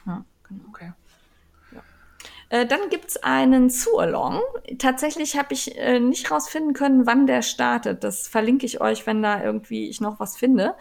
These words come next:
Speaker 1: Und zwar wird da ein Trenchcoat genäht mit Rebecca J. Page und der sieht toll aus. Aber wie ich ja jetzt festgestellt hab, ist Mäntelnähen erstmal noch nicht was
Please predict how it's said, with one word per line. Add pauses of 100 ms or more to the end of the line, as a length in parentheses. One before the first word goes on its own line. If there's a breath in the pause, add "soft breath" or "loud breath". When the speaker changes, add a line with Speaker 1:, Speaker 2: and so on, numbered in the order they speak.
(380 loud breath)
Speaker 1:
Und
zwar
wird
da
ein
Trenchcoat
genäht (460 loud breath)
mit
Rebecca
J.
Page (460 loud breath)
und
der
sieht
toll
aus.
Aber
wie
ich
ja
jetzt
festgestellt
hab,
ist
Mäntelnähen
erstmal
noch
nicht
was